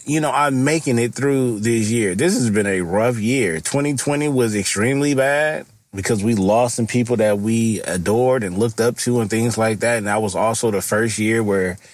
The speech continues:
we really had to sit our ass down. Uh, we're dealing with something that's not, it's far from over,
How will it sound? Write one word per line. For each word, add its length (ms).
we 220
really 360
had 260
to 100
sit 260
our 180
ass 380
down. 580
Uh, 180
we're 160
dealing 300
with 120
something 340
that's 240
not, 360
it's 140
far 240
from 180
over, 500